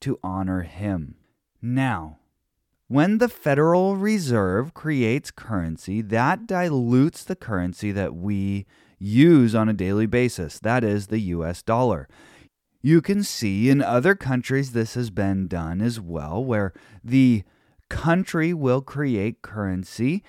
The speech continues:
and that drives the price of the currency down because there's more dollars chasing the same goods and services.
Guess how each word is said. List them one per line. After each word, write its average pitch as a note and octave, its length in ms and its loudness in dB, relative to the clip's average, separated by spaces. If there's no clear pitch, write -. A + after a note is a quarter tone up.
and A2+ 180 -2
that C#3+ 160 0
drives G#2 640 -2
the D3+ 100 -2
price - 420 -6
of A2+ 60 -4
the B2 80 -4
currency G#2 420 -6
down G2 320 -2
because A#2+ 280 0
there's A2+ 220 0
more G#2+ 480 2
dollars A2 680 0
chasing A2+ 640 -6
the C#3 100 -2
same D3 640 0
goods B2+ 300 0
and D#3+ 160 -6
services. F2+ 720 -6